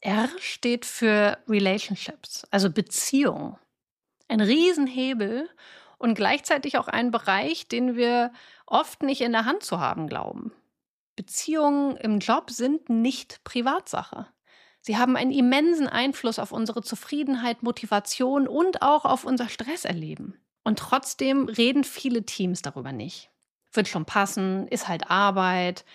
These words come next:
muss ja nicht nett sein.“ Aber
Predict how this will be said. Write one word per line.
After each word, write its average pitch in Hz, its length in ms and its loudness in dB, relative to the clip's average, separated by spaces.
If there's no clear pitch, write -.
muss 254 220 2
ja 233 100 2
nicht 220 200 -2
nett 233 240 -2
sein.“ - 360 -12
Aber 220 560 2